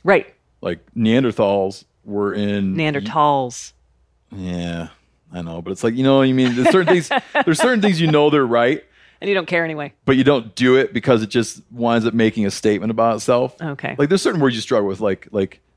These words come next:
Speaker 2: the niche
Speaker 1: Mm-hmm.
Speaker 2: or its niche, right?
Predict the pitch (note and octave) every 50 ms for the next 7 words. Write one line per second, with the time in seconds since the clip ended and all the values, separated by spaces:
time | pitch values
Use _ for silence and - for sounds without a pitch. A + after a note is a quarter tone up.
0 | _ - G2 G2 G2+ A2+ A#2+ A#2 G#2 D#2 D#2+ - - - - - _ _ _ _
1 | _ - F#3+ C#3+ A#2 D#3 D3 D3+ D#3 - G2 F#2+ E2 G2 G2+ - - G2+ G#2+ A2
2 | - - - - - - - - _ - - F2+ F2+ F#2 G2+ -